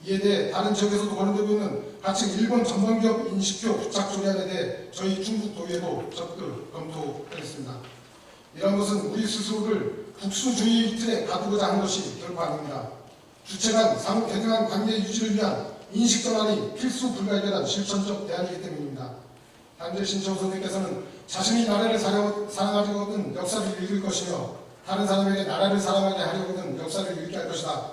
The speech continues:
라고 말씀하셨습니다. 역사에 대한 올바른 인식이 곧 중국도의 경쟁력이며 국가 경쟁력의 밑거름이 될 것입니다. 도민의 역량 결집, 충북도가 앞장서 주시기 바랍니다.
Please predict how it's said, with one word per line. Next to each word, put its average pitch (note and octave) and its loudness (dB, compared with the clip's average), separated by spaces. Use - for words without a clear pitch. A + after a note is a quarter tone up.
라고 E3 -4
말씀하셨습니다. C#3 -6
역사에 F#3+ 0
대한 F#3+ 2
올바른 G#3 2
인식이 - 0
곧 G3+ 0
중국도의 A#3 0
경쟁력이며 G#3+ 2
국가 - -2
경쟁력의 G3 2
밑거름이 F3 -4
될 E3 -8
것입니다. D3+ -6
도민의 G3 2
역량 F#3+ 2
결집, - -4
충북도가 G3 -2
앞장서 - -4
주시기 - -4
바랍니다. B2+ -6